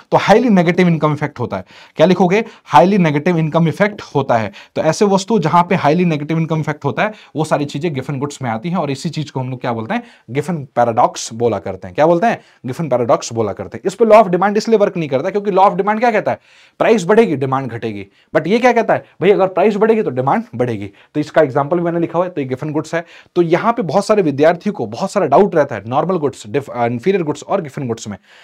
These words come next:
बाकी कॉम्प्लीमेंट्री गुड्स, सब्स्टिट्यूट गुड्स मतलब पूरक वस्तुएं, प्रतिस्थापन वस्तुएं, ये मैंने आपको अच्छे तरीके से समझा दिया। एक बार मैं स्क्रीन से हटता हूँ, नोट डाउन कर, करना है तो आप लोग नोट डाउन कर लीजिएगा। आगे बढ़ें दोस्तों, आगे बढ़ते हैं हमारे पास। अब हमारे पास एक अगला जो आता है उसको बोलते हैं क्या, change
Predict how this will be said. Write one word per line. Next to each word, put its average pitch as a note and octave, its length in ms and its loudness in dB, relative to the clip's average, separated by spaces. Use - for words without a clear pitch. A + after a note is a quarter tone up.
बाकी A3 280 2
कॉम्प्लीमेंट्री G#3 520 4
गुड्स, A#3 200 0
सब्स्टिट्यूट G3 420 2
गुड्स C3 240 -4
मतलब F3+ 220 -4
पूरक G#3+ 280 2
वस्तुएं, G#3+ 280 -2
प्रतिस्थापन E3 560 -2
वस्तुएं, B2 340 -8
ये D3 120 -2
मैंने C#3+ 180 -4
आपको E3+ 220 0
अच्छे C3+ 260 -8
तरीके A#2 260 -4
से A#3+ 200 0
समझा E3+ 320 2
दिया। G#2 160 -6
एक E3+ 60 0
बार A3 120 4
मैं A#3 80 4
स्क्रीन A#3 300 0
से A#3 100 0
हटता A3+ 180 0
हूँ, B3+ 180 -6
नोट D#3+ 160 0
डाउन G#3 140 4
कर, E3+ 140 2
करना G3 180 4
है G#3+ 60 2
तो G#3+ 100 4
आप F#3 100 4
लोग F3+ 80 2
नोट C#3+ 140 2
डाउन G3+ 160 6
कर D3 120 4
लीजिएगा। A2 440 -2
आगे F3 180 8
बढ़ें A3+ 240 6
दोस्तों, F#3+ 400 4
आगे G#3+ 220 6
बढ़ते G3 160 4
हैं G#3 80 0
हमारे D#3 160 2
पास। F3 240 -2
अब G3+ 120 2
हमारे G3 240 2
पास G#3 220 2
एक G#3+ 140 2
अगला F3 220 6
जो E3 120 2
आता C#3 200 4
है E3 60 2
उसको E3 200 -4
बोलते C#3 200 -4
हैं D3 80 -8
क्या, D#3+ 140 -6
change F#3+ 360 0